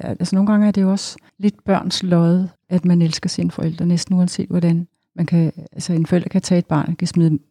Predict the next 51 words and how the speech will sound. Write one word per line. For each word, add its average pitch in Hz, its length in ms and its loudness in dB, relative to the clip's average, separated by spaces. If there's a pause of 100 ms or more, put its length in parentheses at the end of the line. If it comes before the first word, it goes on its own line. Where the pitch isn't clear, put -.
(120)
vedkommende 170 400 2
op 147 100 0
i 165 40 0
luften, 156 500 0
og 160 220 -2 (100)
s-, - 220 -20
så - 200 -8
kan 165 100 0
det - 80 -6
knalde 160 260 2
ned 170 120 4
mod 156 160 2
fortovet, 156 480 -2 (100)
og 160 80 -10
barnet 156 220 0
vil 147 80 -2
stadigvæk 156 320 0
elske 151 240 -2 (260)
den 165 160 0
forælder, - 240 -2
der 147 100 -4
gjorde 151 200 -10
det, 151 80 -20
ikke? 165 120 -20 (340)
Altså, - 160 -6
det 185 60 0
er 175 40 4
ligesom 185 260 4
et 160 100 -2
lod, 165 360 4
tror - 220 -6
jeg, 175 180 -2 (420)
når 185 60 2
man 170 180 6
er 160 60 4
barn, 160 380 -4
fordi 175 200 -6
man 160 140 -4
bliver - 180 -2
så - 160 -8
knyttet 196 420 0
til 190 180 -4 (300)
de 185 80 2
mennesker, 165 420 -2
men 175 260 -8
det 160 80 -14
betyder - 540 -2
ikke 185 180 2
nødvendigvis, 180 580 0
at 175 120 -2
man 165 160 -4